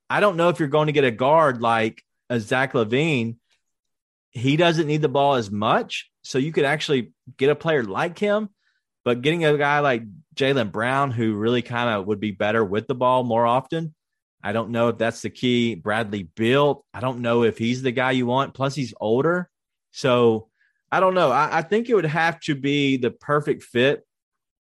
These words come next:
And at this point, I'm just gonna, you know, let the Grizzlies fans know that's,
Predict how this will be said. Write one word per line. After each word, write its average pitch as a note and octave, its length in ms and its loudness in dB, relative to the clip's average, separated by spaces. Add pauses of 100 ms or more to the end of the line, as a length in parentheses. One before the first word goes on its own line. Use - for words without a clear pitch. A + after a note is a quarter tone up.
(220)
And A2+ 520 -2
at A2+ 180 -6
this D#3+ 200 0
point, C3+ 440 0
I'm A2+ 160 -4
just A#2+ 120 -6
gonna, B2 300 -2
you A#2 80 -4
know, G2+ 80 -2
let A#2+ 200 -2
the F#2 220 -6 (120)
Grizzlies A#2 500 -2
fans A2+ 400 -2
know G2+ 460 0 (760)
that's, A#2 300 -8